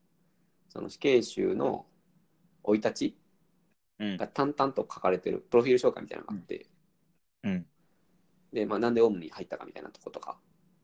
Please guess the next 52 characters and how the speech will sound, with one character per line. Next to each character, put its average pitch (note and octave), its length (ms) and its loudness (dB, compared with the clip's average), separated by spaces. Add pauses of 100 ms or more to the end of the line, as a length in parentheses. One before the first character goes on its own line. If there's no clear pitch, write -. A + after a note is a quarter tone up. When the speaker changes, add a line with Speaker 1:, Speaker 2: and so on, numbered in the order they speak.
(120)
Speaker 1:
あ - 100 -6
と E2+ 100 -2
そ G2+ 100 0
の G2+ 40 4
人 E2+ 100 -2
が D#2+ 60 2
何 F2+ 200 2
を F#2 60 2
し - 80 -6
た F2 100 -4
か - 100 -6
と - 80 -20
か。 - 220 -10 (840)
Speaker 2:
う F#2 60 -4
ん。 F2+ 140 -4 (800)
Speaker 1:
で、 F#2+ 120 -2
そ F#2 120 -2
の F2+ 40 0
な F#2+ 80 2
ん F#2+ 40 -2
か - 60 -12
ほ - 140 -6
ん - 20 0
ま C3 60 6
違 A#2+ 80 8
和 D#3+ 80 10
感 F2+ 180 -4
が D2+ 60 -8
あ - 20 -4
る D#2+ 60 -6
の D#2 60 -10
か、 - 80 -14
そ - 100 -16
の、 - 120 -14 (760)
み B2 120 0
ん C3+ 60 -2
な F2+ 60 -2
む F2+ 160 -2
ち - 100 -6
ゃ - 40 -6
く - 60 -10
ち - 80 0
ゃ C#3+ 40 6
高 C3+ 180 6
学 B2+ 160 4
歴 - 180 -4
で、 - 280 -6 (1000)
Speaker 2:
う G#2 80 -2
ん。 F#2+ 220 0 (520)
Speaker 1:
で、 A2 280 2
そ - 140 -8
の、 - 140 -4